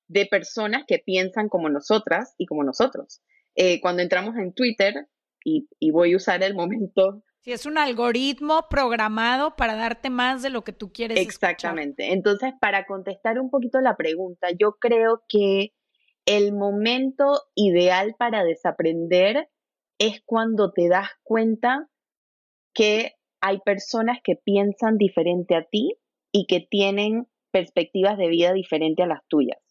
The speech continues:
Speaker 1: ¿Y, y qué es lo que pasa muchas veces con este algoritmo y por qué yo creo que es importante hablarlo? Porque muchas veces nos metemos en redes sociales y nos enfrascamos con la gente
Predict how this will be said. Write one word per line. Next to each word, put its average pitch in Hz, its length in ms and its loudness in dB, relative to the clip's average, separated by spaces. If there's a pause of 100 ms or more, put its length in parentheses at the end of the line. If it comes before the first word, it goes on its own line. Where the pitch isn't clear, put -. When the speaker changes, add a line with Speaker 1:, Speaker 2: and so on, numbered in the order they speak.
(420)
Speaker 1:
¿Y, 208 280 2
y 214 140 -2
qué 247 120 0
es 247 60 -6
lo 294 120 0
que 320 100 0
pasa 202 300 -2
muchas 220 260 -6
veces 220 240 -6
con 175 140 -2
este 190 140 -2
algoritmo 170 380 2
y 185 60 -2
por 165 180 0
qué 190 280 0
yo 208 160 2
creo 208 160 -2
que 202 80 -2
es 202 40 0
importante 175 520 0
hablarlo? 180 500 0
Porque 175 460 0 (480)
muchas 247 460 2
veces 240 720 -2
nos 190 200 2
metemos 202 400 0
en 226 80 -2
redes 185 240 0
sociales 185 680 0 (680)
y 202 180 2
nos 190 200 0
enfrascamos 208 760 -2
con 208 160 0
la 160 100 0
gente 175 600 -2